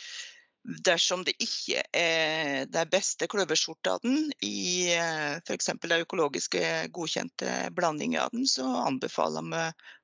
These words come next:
at, eh, det blir søkt om dispensasjon til å bruke en konvensjonell blanding med en god sort, eller kjøpe reinfrø og så inn, eh,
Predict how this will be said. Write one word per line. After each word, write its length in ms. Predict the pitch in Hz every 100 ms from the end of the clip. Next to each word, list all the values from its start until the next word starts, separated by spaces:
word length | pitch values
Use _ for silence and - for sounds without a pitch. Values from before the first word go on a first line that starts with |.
| _ -
at, 240 | - - -
eh, 300 | 165 160 156
det 140 | 160
blir 100 | 156
søkt 540 | - - - - - -
om 120 | 160
dispensasjon 720 | 156 - 180 202 294 208 -
til 100 | 185
å 40 | 180
bruke 320 | 190 - -
en 160 | -
konvensjonell 600 | - 170 156 151 175 151 117
blanding 400 | - - - -
med 100 | 156
en 60 |
god 200 | - -
sort, 340 | - - - - - - - -
eller 180 | 202 233
kjøpe 400 | - 196 - 147
reinfrø 640 | 127 98 - 151 120 107 - - - _
og 80 | -
så 300 | - 143 123
inn, 400 | 95 123 120 143 - _ _
eh, 420 | 165 156 - -